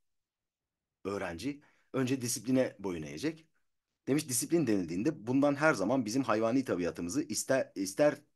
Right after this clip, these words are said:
tek bir fert olarak, ister toplumun bir üyesi olarak insanda, insanlığımızın daha iyi bir duruma gelmesi bakımından sınırlayan tesiri anlamalıyız. Şu halde disiplin sadece serkeşliği, yani itaatsizliği demiş, dizginleyip sınırlar. Burada işte bazı böyle, ben oraları tabii okumayacağım.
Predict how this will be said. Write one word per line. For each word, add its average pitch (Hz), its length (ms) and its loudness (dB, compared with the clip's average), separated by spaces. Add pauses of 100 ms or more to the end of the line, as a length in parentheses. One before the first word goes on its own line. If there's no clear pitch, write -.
(120)
tek 175 240 -2
bir 113 100 2
fert 87 260 -2
olarak, 147 300 -4
ister 143 260 2
toplumun 123 340 -2
bir 104 120 4
üyesi 92 320 -2
olarak 82 320 -4
insanda, 101 480 -4 (300)
insanlığımızın 127 680 2
daha 147 180 4
iyi 185 100 2
bir 147 80 2
duruma 131 220 4
gelmesi 117 400 0
bakımından 104 360 0
sınırlayan 107 500 -2
tesiri 107 400 0
anlamalıyız. 85 580 -4 (220)
Şu - 180 2
halde 98 260 4
disiplin 151 460 -4 (100)
sadece 131 480 0
serkeşliği, 98 720 -2 (220)
yani 117 400 0
itaatsizliği 104 800 -2
demiş, 107 380 -4 (640)
dizginleyip 113 640 -2
sınırlar. 95 580 -6 (340)
Burada 180 220 -2
işte 160 300 -8
bazı 151 280 -2
böyle, 156 200 -4
ben 156 140 2
oraları 156 300 -2
tabii 151 160 -6
okumayacağım. 147 460 -2